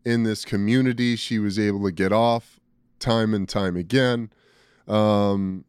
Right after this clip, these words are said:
she had feuds with all the women in the town because they believed, like, she was seducing her husbands and practicing black magic. And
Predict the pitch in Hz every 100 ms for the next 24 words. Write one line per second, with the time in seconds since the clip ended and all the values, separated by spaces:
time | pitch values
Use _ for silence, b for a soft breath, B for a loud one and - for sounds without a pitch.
0 | _ - 135 117 113 104 - - 151 147
1 | 139 127 110 104 120 113 101 95 123 131
2 | 123 113 104 - - 120 117 110 104 95
3 | - 101 92 101 90 98 104 104 104 87
4 | 101 92 85 - 104 90 - 95 101 98
5 | - 95 87 87 127 127 110 120 113 101
6 | 90 90 82 98 92 - 92 - 92 85
7 | 95 87 - 107 113 113 110 104 92 98
8 | 82 76